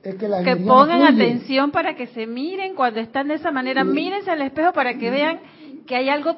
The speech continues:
Speaker 2: totalmente
Speaker 1: la
Speaker 2: diferente en
Speaker 1: felicidad
Speaker 2: uno.
Speaker 1: que trae la armonía no tiene expresión. Por eso digo, oiga,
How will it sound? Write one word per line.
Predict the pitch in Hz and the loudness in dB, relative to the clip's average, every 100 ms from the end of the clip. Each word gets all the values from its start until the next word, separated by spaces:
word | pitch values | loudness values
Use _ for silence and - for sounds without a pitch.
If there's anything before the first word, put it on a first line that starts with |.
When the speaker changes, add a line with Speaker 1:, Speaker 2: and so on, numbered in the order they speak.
| - | -4
Speaker 2:
totalmente | 254 - - 320 339 349 - | -6 -6 -4 -4 -2 -4 0
Speaker 1:
la | 196 370 | 0 0
Speaker 2:
diferente | 233 202 202 196 | 0 0 0 0
en | 208 | -2
Speaker 1:
felicidad | 196 - 233 202 | 0 2 2 2
Speaker 2:
uno. | 185 | -2
Speaker 1:
que | 196 | -4
trae | 180 214 233 | -4 -4 -2
la | 233 | -2
armonía | 190 170 170 208 220 196 | -4 -4 -4 -4 -6 -6
no | 202 | -6
tiene | 220 220 | -6 -6
expresión. | 208 175 151 240 220 - - | -8 -8 -4 -4 -4 -10 -16
Por | - 208 | -8 -6
eso | 254 | -2
digo, | 277 247 170 - - _ _ _ _ _ - | -2 -2 -6 -12 -20 _ _ _ _ _ -10
oiga, | 226 277 262 - - | -8 -6 -8 -10 -12